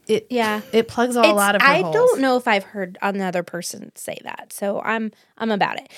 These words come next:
Speaker 2: I did use the P D F version of the book to look up how many, well,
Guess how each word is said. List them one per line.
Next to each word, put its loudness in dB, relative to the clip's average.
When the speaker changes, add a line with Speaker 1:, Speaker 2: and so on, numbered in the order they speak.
Speaker 2:
I 4
did 2
use -2
the 0
P -8
D 0
F -2
version -4
of -4
the -4
book -4
to -6
look -4
up -4
how -4
many, -6
well, -8